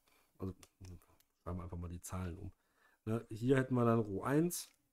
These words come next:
Wenn das da oben Rho einhalb ist, ist das hier dann vielleicht Rho, weiß ich nicht, ein Drittel. Äh, zwei Drittel.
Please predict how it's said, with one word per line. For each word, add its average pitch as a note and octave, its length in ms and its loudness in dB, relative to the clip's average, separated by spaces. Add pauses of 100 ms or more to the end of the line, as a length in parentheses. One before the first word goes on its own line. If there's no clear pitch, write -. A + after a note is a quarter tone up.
(580)
Wenn G2+ 100 0
das A2 160 2
da A2+ 80 2
oben A2+ 280 2
Rho A2 180 2
einhalb G#2+ 440 4
ist, B2+ 300 -2
ist - 180 -8
das G#2 200 -2
hier G#2 180 4
dann G2 220 2
vielleicht F#2+ 520 -4
Rho, G2 360 2 (960)
weiß G2 180 0
ich G2 100 0
nicht, F#2+ 340 -6
ein A2 120 0
Drittel. G#2 340 -2 (2000)
Äh, F#2+ 360 -2 (920)
zwei G2 200 -4
Drittel. E2+ 240 -10